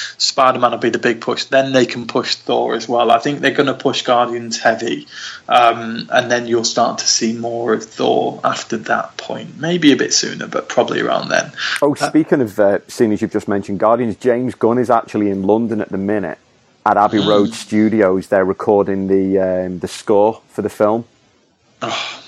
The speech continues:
Speaker 2: So he, he's
Speaker 1: It
Speaker 2: over here right now, so presumably they're doing the very, very, very finishing touches.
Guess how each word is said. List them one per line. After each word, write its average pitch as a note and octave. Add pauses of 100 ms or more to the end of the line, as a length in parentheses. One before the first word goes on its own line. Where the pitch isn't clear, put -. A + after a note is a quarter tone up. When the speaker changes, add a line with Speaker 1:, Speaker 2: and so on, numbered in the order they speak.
(140)
Speaker 2:
So G2+
he, G#2
he's A2
Speaker 1:
It -
Speaker 2:
over G#2
here G2
right G2
now, G2
so G2+
presumably G2+
they're G2
doing F#2+
the F#2
very, G2
very, F#2+
very F#2
finishing F#2
touches. -